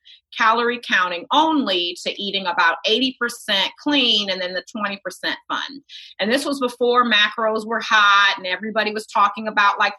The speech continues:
flexible dieting. Um, so it was, like, before that, it was, like, right when it was getting ready to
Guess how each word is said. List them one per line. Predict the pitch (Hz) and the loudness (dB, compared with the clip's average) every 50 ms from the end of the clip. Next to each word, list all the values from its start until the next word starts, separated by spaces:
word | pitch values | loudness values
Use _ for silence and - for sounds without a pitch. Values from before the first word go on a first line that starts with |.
| _ - | _ -2
flexible | 208 190 196 - - - 214 220 226 226 180 | -2 -2 -2 -2 -8 -10 -6 -4 -4 -4 -2
dieting. | - 202 180 180 175 170 170 170 175 170 170 160 160 165 185 - _ - - - - _ - | 0 2 4 4 4 2 2 0 0 0 -2 -2 -4 -6 -10 -14 _ -20 -20 -20 -20 _ 0
Um, | 180 180 185 185 185 190 208 | 2 4 4 4 4 2 0
so | - - 226 202 | -2 -2 0 2
it | 185 208 214 | 2 2 0
was, | 226 226 226 | -2 -2 0
like, | 226 202 202 - - | 0 0 0 -2 -6
before | 202 - - 226 214 220 220 220 | -14 -8 -2 0 2 2 2 2
that, | 208 202 185 175 | 2 0 0 0
it | 190 | 0
was, | 185 190 | 0 -2
like, | 196 180 - _ | -4 -6 -6 _
right | - 190 185 214 254 247 | -2 0 2 2 2 0
when | - 226 | -2 -6
it | 220 214 | -8 -8
was | 208 185 - - | -8 -10 -8 -4
getting | - 208 202 214 214 208 | -2 -2 -2 -2 -2 -2
ready | 202 190 185 180 | -2 -2 -2 -4
to | 180 | -6